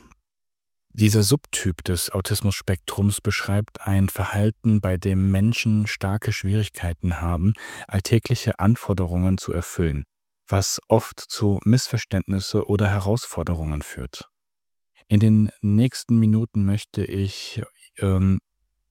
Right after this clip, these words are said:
euch detailliert erklären, was P D A ist, wie es sich von anderen Autismusprofilen unterscheidet, welche wissenschaftlichen Hintergründe es dazu gibt und wie man Betroffene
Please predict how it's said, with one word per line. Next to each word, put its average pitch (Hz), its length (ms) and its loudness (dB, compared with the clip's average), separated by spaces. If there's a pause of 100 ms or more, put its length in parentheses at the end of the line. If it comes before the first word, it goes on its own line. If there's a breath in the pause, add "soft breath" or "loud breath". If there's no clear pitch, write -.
euch 101 400 2 (140)
detailliert 101 580 2
erklären, 95 640 0
was 101 180 -2
P - 180 -2
D 92 160 0
A 78 100 -4
ist, - 340 -4 (400)
wie 107 180 6
es 104 220 0
sich 101 240 -4
von 95 200 -4
anderen 110 460 4
Autismusprofilen 101 1040 -2
unterscheidet, 98 800 0 (640)
welche 98 520 4
wissenschaftlichen 113 800 0
Hintergründe 104 720 2
es 95 300 -4
dazu 98 400 -4
gibt - 360 -4
und 92 420 0
wie 98 260 4
man 104 420 4
Betroffene 104 960 2